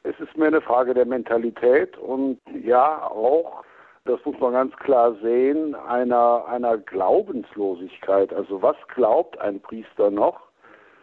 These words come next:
der sich einem fünfzehn, sechzehn, siebzehnjährigen nähert und mit ihm, und mit ihm Dinge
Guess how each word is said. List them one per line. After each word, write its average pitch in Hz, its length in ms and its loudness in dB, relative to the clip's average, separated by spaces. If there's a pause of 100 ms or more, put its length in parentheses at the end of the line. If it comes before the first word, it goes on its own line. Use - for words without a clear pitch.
(380)
der 131 220 0
sich 131 240 -8
einem 117 320 -2
fünfzehn, 131 680 -2
sechzehn, 117 580 -4
siebzehnjährigen 107 1000 0
nähert 113 460 4 (1040)
und 120 140 -10
mit 120 280 -8
ihm, 117 640 -6
und 113 180 -4
mit 127 160 2
ihm 117 360 0
Dinge 135 440 6